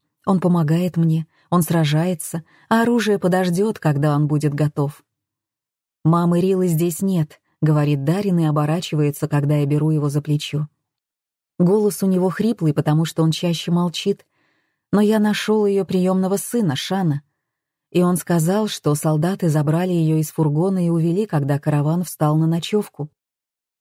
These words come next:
«Значит, она в деревне», отвечаю я. «Выводи узников, а я пойду ее искать».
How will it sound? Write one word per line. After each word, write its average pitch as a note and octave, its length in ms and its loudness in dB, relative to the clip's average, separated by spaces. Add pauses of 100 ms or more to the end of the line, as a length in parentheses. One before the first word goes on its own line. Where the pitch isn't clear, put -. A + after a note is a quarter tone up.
(140)
«Значит, F3 480 0
она F3 220 2
в E3+ 40 -2
деревне», F3 440 0
отвечаю D3 520 0
я. D3+ 200 -2 (500)
«Выводи G3 420 2
узников, G3 520 -2
а F#3+ 80 0
я A3+ 120 0
пойду G3 320 0
ее F#3+ 300 0
искать». E3 500 -4